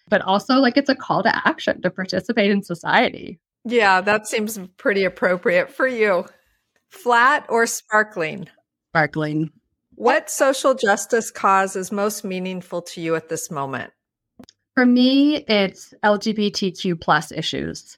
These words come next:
Speaker 1: What's happening right now in society with the policing of bathrooms, with the anti-trans legislation is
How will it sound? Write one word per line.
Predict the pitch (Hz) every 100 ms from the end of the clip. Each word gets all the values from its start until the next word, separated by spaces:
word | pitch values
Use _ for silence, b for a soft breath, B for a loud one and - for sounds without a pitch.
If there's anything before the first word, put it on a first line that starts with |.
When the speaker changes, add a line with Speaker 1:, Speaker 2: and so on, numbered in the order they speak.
| _
Speaker 1:
What's | - 190 190 208
happening | - 202 214 208
right | 196 180
now | 175 165 180
in | 190
society | 180 170 185 190 190 185 185 180 175 175
with | 165 160
the | 160
policing | 180 165 160
of | 139 -
bathrooms, | 220 - 208 190 185 180 190
with | 175
the | -
anti-trans | 180 170 - 175 170 180
legislation | 156 160 160 - 233 214 226 196 185 185 190
is | - 196 185 175 170 165